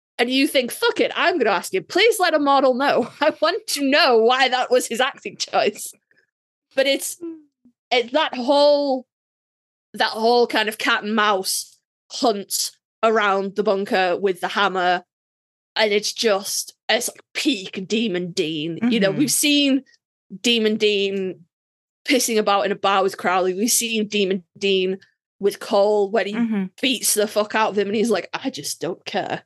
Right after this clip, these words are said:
Speaker 2: <laughs>
Speaker 1: you know? And then we've, this time, it, this is like Demon Dean three. This time it's personal,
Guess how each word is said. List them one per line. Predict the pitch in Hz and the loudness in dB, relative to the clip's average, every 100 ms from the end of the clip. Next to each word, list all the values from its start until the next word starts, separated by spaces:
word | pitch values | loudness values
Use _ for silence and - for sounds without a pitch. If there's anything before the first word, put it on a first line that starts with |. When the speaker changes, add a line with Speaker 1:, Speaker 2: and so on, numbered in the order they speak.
| - | -10
Speaker 2:
<laughs> | - - | -10 -6
Speaker 1:
you | 214 | 0
know? | 220 214 208 - | 2 4 2 0
And | - 233 | 0 0
then | 233 | 2
we've, | 220 220 - _ _ | 0 -4 -16 _ _
this | - 226 - | -4 -2 0
time, | - 208 | -2 -2
it, | 185 | -2
this | - 320 | 0 0
is | 381 | 2
like | 277 240 | 0 0
Demon | 240 240 240 | 0 0 0
Dean | 214 269 196 | 2 0 0
three. | 220 208 180 | 0 0 0
This | 170 - | -2 -2
time | 151 147 | -2 -4
it's | - | -10
personal, | - 151 - 170 - 208 | -4 -4 -2 -4 -6 -8